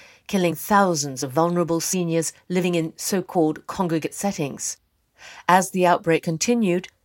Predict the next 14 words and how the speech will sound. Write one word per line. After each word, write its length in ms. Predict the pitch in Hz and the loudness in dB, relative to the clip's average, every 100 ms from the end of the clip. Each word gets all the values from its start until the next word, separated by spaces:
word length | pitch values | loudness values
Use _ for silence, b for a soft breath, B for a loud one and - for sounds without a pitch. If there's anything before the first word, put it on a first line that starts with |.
| _ | _
there 160 | 190 208 | 2 4
were 100 | 214 | 4
more 220 | 202 233 | 6 6
revelations 720 | 190 143 147 139 127 135 123 - | 4 2 0 0 -2 -6 -8 -6
about 300 | 151 170 165 - | 2 2 2 0
elevated 520 | 185 202 180 175 170 | 2 4 4 2 -2
infection 480 | 170 165 214 - 160 | -2 0 -2 0 0
rates 360 | 143 135 - B B B | 0 -2 -4 B B B
in 240 | 165 156 | 0 4
lower 220 | 156 185 190 | 6 6 4
income 520 | 175 170 180 160 160 - | 2 -2 0 -2 -2 -2
or 160 | 170 160 | 2 2
marginalized 760 | 160 175 175 165 160 160 160 | 4 2 2 0 0 0 -2
communities, 680 | - 202 226 185 147 - - | -2 0 2 0 -2 -4 -6